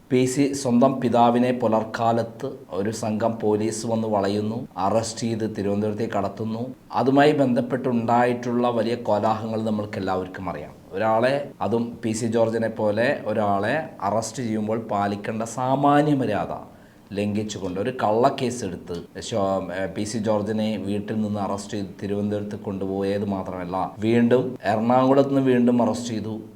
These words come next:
എന്നിട്ട് തിരുവനന്തപുരത്തേക്ക് കൊണ്ടുപോയി. അതും പോരാഞ്ഞ് സരിതാ നായരുടെ ഒരു കള്ളപ്പരാതിയിൽ, ഇൻ-, ഇൻ-, ഇൻസ്റ്റന്റ് പരാതിയിൽ, ഇപ്പം പീഡിപ്പിച്ചു, ഇപ്പം പരാതി എന്നുള്ള രൂപത്തിൽ അദ്ദേഹത്തെ അറസ്റ്റ് ചെയ്യാൻ, അറസ്റ്റ് ചെയ്തു. ഇതിലെല്ലാം തന്നെ കോടതി അനുഭാവപൂർണമായ നിലപാടെടുക്കുകയും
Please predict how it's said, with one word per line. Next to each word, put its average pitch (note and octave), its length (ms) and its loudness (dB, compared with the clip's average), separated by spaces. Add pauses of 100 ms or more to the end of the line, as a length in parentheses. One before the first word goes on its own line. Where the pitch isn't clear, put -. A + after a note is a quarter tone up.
(160)
എന്നിട്ട് G#2 280 -2
തിരുവനന്തപുരത്തേക്ക് F#2+ 500 -4
കൊണ്ടുപോയി. D#2 400 -10 (120)
അതും A2+ 300 0
പോരാഞ്ഞ് C3 640 6
സരിതാ A2 440 4
നായരുടെ A#2+ 440 2
ഒരു A#2 200 -2
കള്ളപ്പരാതിയിൽ, G#2 680 0
ഇൻ-, A2+ 320 -4
ഇൻ-, G#2+ 280 -6
ഇൻസ്റ്റന്റ് D#3 500 0
പരാതിയിൽ, G#2+ 520 0
ഇപ്പം D#3+ 260 4
പീഡിപ്പിച്ചു, C3 460 2
ഇപ്പം B2 360 2
പരാതി G#2+ 400 0 (180)
എന്നുള്ള G2+ 280 -4
രൂപത്തിൽ G2 440 -6
അദ്ദേഹത്തെ G2+ 400 -8
അറസ്റ്റ് F2+ 440 -8
ചെയ്യാൻ, F2+ 260 -6 (340)
അറസ്റ്റ് F2+ 320 -8
ചെയ്തു. F2 180 -12 (320)
ഇതിലെല്ലാം C#3+ 420 8
തന്നെ C#3+ 120 2
കോടതി B2 500 2
അനുഭാവപൂർണമായ A2 1600 2
നിലപാടെടുക്കുകയും G#2 1080 -4